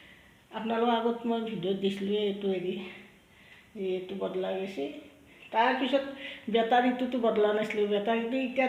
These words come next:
তাৰমানে লাইন গেলি একো কামেই নকৰে, যেতিয়া কাম নকৰে। এই গৰমততো আৰু থাকিব নোৱাৰি ৰকচোন। তাৰপিছত এই বেটাৰীটো দি পেলাই আমি কি কৰিলোঁ, এটা নতুন আনিলোঁ, এইটোত চাৰে তিনি হাজাৰ নে কি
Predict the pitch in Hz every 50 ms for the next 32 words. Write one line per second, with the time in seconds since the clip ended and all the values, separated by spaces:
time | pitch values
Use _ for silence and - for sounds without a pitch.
0 | 254 254 240 254 254 254 262 285 302 330 349 349 262 226 214 214 226 240 240 247
1 | 254 254 269 311 330 294 269 262 262 254 254 254 254 247 240 240 240 226 214 202
2 | - 196 180 175 185 - - - - - - - - - - - - - 202 202
3 | 196 202 233 226 233 226 226 226 226 220 208 214 214 202 208 208 220 202 - -
4 | - - - - - 240 233 233 214 220 208 208 214 226 226 226 - - 240 240
5 | 240 - - 262 254 - - 240 226 220 214 214 220 233 240 240 233 - - -
6 | 262 262 262 262 - - - - - - - - - - - - 208 214 220 220
7 | 208 220 233 - - 220 220 220 - - - - - - - - - 494 - 254
8 | 247 208 220 208 208 220 226 226 233 226 - 247 214 196 208 226 214 - 233 226
9 | 233 240 233 240 254 339 392 427 - - - - - - - - - - - -
10 | 247 233 226 240 240 247 262 330 370 392 - - - - - - - - - -
11 | - - 202 - 233 233 233 233 233 - - 247 240 240 240 226 214 220 220 220
12 | - 262 254 254 262 254 - - - 254 240 240 233 247 247 226 208 190 190 214
13 | 226 220 226 226 233 226 - 247